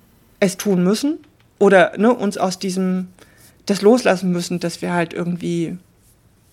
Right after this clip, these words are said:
uns unberechtigt fühlen oder damit umge-, anders umgehen müssen, weil wir fühlen uns ja immer noch unberechtigt. Wir haben immer noch das Gefühl, wir können jetzt irgendwie Leuten nicht damit auf den Nerv gehen. Und es gibt auch Situationen, wo wir dann mit total viel Druck plötzlich sagen, "Boah,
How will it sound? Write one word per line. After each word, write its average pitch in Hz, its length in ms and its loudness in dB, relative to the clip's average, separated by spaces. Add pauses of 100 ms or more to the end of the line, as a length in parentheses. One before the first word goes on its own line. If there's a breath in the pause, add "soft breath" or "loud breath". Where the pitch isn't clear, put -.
uns 208 180 2
unberechtigt 190 720 2
fühlen 175 240 0
oder 185 180 2
damit 175 300 0
umge-, 214 260 0
anders 190 280 -2
umgehen 190 340 0
müssen, 170 240 -6
weil 175 120 0
wir 175 80 -2
fühlen 185 200 -2
uns 175 100 -2
ja - 80 -6
immer 202 160 0
noch 170 140 -4
unberechtigt. 165 640 -6 (300 loud breath)
Wir 165 100 -2
haben 170 80 0
immer 190 140 2
noch 190 140 2
das - 180 -8
Gefühl, 180 420 -4
wir 170 80 -2
können 170 220 -4
jetzt 170 120 -6
irgendwie 165 240 -4
Leuten 156 280 -4
nicht 170 180 -6
damit 165 220 -6
auf - 140 -10
den 156 100 -8
Nerv 175 260 -2
gehen. 170 240 -4 (480 loud breath)
Und 185 140 2
es 180 100 -4
gibt - 180 -2
auch 175 100 0
Situationen, 180 720 0
wo 175 140 -2
wir 170 120 0
dann 170 240 0
mit 170 120 -4
total 170 320 -6
viel 202 160 -6
Druck 185 240 -8
plötzlich 175 340 -4
sagen, 165 300 -4
"Boah, 170 220 0